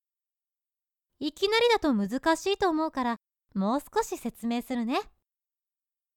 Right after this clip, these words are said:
さっき射精しないって話をしたけど、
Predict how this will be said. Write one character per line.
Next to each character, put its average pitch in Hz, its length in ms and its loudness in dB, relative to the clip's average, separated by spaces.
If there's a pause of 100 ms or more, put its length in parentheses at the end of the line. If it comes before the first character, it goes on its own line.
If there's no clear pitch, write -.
(840)
さ - 240 -4
っ - 40 -20
き 330 200 -4 (240)
射 285 240 0
精 415 240 4
し 427 160 -4
な 415 140 0
い 440 120 0
っ - 20 -20 (140)
て 359 160 -2
話 254 540 -4
を 277 80 0
し - 100 -14
た 294 100 -4
け 269 140 -4
ど、 226 180 -2